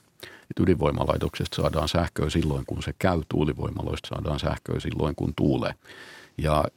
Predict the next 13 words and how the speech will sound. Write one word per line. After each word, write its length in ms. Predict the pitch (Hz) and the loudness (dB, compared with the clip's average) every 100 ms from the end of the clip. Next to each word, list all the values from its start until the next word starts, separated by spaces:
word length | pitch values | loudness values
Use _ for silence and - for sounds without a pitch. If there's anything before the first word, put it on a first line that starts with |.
| - - | -6 -2
energiajärjestelmässä, 1200 | - 92 90 80 76 78 78 76 - 78 76 76 73 | 2 4 4 4 2 2 2 0 0 -2 0 -2 -2
jossa 340 | 78 80 - | 0 -2 0
on 100 | 73 | 0
suuri 300 | 78 90 82 | 4 4 4
määrä 340 | 69 67 71 73 | 2 0 0 0
pelkkää 460 | 80 78 - 76 | 0 -2 -4 -4
tällaista 420 | 76 78 82 - | -2 -2 -2 2
uutta 260 | 78 78 58 | 0 2 0
uusiutuvaa, 640 | 67 67 - - 69 69 76 | 0 0 -2 -4 -2 -2 -2
joka 280 | 80 78 | -2 0
on 80 | 78 | 0
sääriippuvaa, 800 | 78 80 78 69 - - - - | 2 2 2 -2 -4 -6 -2 0
niin 260 | 73 73 - | 0 -2 -4